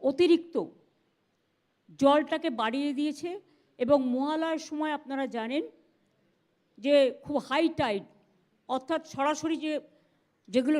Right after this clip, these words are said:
স-, যে বানটাকে বলে খুবই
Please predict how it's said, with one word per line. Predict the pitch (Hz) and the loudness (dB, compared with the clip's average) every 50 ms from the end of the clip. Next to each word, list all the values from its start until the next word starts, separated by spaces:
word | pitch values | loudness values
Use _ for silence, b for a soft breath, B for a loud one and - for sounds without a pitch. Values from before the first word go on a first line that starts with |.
| - | -2
স-, | - - - _ _ _ _ _ _ _ _ _ _ _ _ _ - | -6 -12 -20 _ _ _ _ _ _ _ _ _ _ _ _ _ -14
যে | 180 208 285 285 233 196 185 - - _ _ - 208 196 | -4 0 0 0 0 0 -8 -16 -20 _ _ -18 -6 -4
বানটাকে | 247 247 285 285 277 - 311 302 302 294 240 269 | -2 -2 -2 -2 -4 -4 -6 -6 -6 -4 -4 -4
বলে | 262 254 254 220 185 - - _ _ _ _ _ _ _ _ _ _ _ _ _ _ _ _ _ _ _ _ _ _ - | -4 -2 -4 -6 -6 -10 -18 _ _ _ _ _ _ _ _ _ _ _ _ _ _ _ _ _ _ _ _ _ _ -2
খুবই | 269 302 311 311 | 0 2 2 2